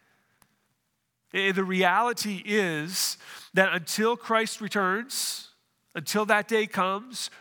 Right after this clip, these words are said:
we each will face death. It is an actuality. Hebrews chapter nine, verse twenty-seven says, "It is appointed for a man to die once,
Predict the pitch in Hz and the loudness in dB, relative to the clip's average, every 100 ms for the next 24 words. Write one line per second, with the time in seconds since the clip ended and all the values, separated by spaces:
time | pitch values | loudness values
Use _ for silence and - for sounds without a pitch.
0 | - 175 214 233 233 233 226 233 - - | -6 2 2 2 -2 0 2 2 0 0
1 | - - _ _ _ _ 190 190 175 196 | -2 -12 _ _ _ _ -2 -2 0 0
2 | 190 170 214 160 131 - - _ _ 190 | 0 0 0 0 -6 -16 -20 _ _ -4
3 | 202 196 196 202 196 - - _ _ _ | -4 0 0 0 -2 -6 -10 _ _ _
4 | - 170 - 165 196 - - 196 165 147 | -6 -4 0 0 2 -2 -6 0 0 0
5 | 120 - - - _ _ _ _ _ _ | -6 -12 -14 -20 _ _ _ _ _ _
6 | _ - 190 190 - 190 185 170 165 180 | _ -2 0 0 2 2 2 -2 0 0
7 | 180 - 190 180 - 185 196 180 175 165 | -2 -8 -2 -2 0 -2 -2 -4 -4 -6
8 | - 190 175 165 - - 196 208 214 - | -2 -2 0 -2 -4 -4 -4 -4 -8 -6
9 | 190 175 147 165 180 196 151 - 160 175 | -2 -2 -2 -2 -2 -6 -10 -2 0 0
10 | 175 135 147 220 - - | -2 -4 -4 -4 -4 -6